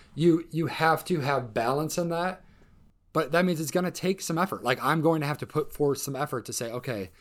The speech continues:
sweetie, let's talk, let's communicate, let's process our week, let's process our day." And that's where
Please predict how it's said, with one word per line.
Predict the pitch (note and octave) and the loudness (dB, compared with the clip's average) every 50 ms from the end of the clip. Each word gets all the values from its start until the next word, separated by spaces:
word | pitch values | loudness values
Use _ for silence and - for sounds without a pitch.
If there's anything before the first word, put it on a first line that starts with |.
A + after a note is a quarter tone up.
| - - _ _ _ | -20 -20 _ _ _
sweetie, | - - C3+ B2+ B2+ B2+ | -4 0 0 2 2 2
let's | B2 B2 B2 B2 - - - - - - - | 2 2 0 0 0 -4 -6 -6 -8 -10 -10
talk, | - - E3+ A#2 A2 A#2 - | -2 2 2 2 2 0 -2
let's | C3+ B2+ A#2 - | -4 -6 -6 -4
communicate, | - D3 D3 C#3+ C3+ - - A#2+ A2+ | -2 -2 0 0 -2 -2 -2 -4 -4
let's | A2+ A#2+ A2 - | -4 -6 -8 -8
process | - - C#3 A#2 A2+ - D3 D3 - | -4 -2 0 0 0 0 -2 -2 -2
our | D3 C#3+ | -2 -2
week, | B2+ A#2+ G#2+ - | -2 -2 -4 -6
let's | A#2 A2 - | -8 -10 -6
process | - A#2+ G#2+ - - A2+ - | -8 -6 -6 -6 -8 -6 -4
our | A2 G#2+ | -4 -4
day." | A2+ A#2 C#3 C3 A2 G#2+ G#2+ - - - - - _ | -2 -2 -2 -2 -4 -6 -8 -10 -18 -20 -20 -16 _
And | B2+ B2+ C3 B2 A2+ | -6 -4 -4 -2 0
that's | C#3 C#3 D3 D#3 D#3 - - | 0 2 2 2 0 -2 -2
where | C3 C3+ B2+ A#2+ A#2+ A#2 | 0 0 0 0 -2 -4